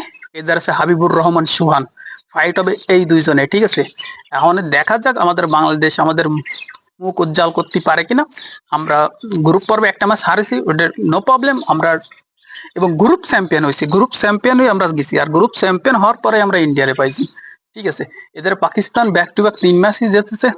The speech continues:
তারা একটা ম্যাচও হারেনি। আর শ্রীলঙ্কা যখন জান পাইছে, শ্রীলঙ্কা তো আবার জানেন, একবার জান পেয়ে গেলে তারা কিন্তু এসে মারে বেশি, ঠিক আছে।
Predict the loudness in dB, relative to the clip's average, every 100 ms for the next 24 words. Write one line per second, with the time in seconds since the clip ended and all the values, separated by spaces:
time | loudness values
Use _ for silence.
0 | -2 0 0 -2 -2 0 0 0 0 -2
1 | -6 -14 -18 -16 -6 -2 -2 -2 0 2
2 | 2 0 -2 0 2 2 0 0 2 0
3 | 0 -2 -2 -4 -6 -6 -2 0 0 0
4 | 0 0 2 0 -2 -6 -10 -18 -10 -8
5 | -2 -2 0 0 0 0 -2 0 0 0
6 | -2 0 -2 0 2 2 2 0 -2 -2
7 | -4 -4 -6